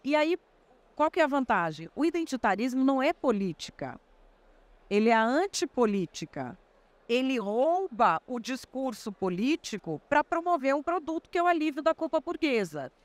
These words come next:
E pra ter todos esses influencers que aí vão pras empresas,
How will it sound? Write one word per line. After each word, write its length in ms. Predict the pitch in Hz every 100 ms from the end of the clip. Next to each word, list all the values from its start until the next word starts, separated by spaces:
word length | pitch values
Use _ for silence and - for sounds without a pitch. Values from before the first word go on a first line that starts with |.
| _ _
E 100 | -
pra 200 | 247 262
ter 180 | 262 262
todos 300 | 247 262 190
esses 240 | 226 220 214
influencers 720 | 240 330 339 285 262 269 233
que 100 | 262
aí 200 | 240 254
vão 180 | 233 214
pras 220 | 202 196
empresas, 720 | 302 294 269 262 233 240 220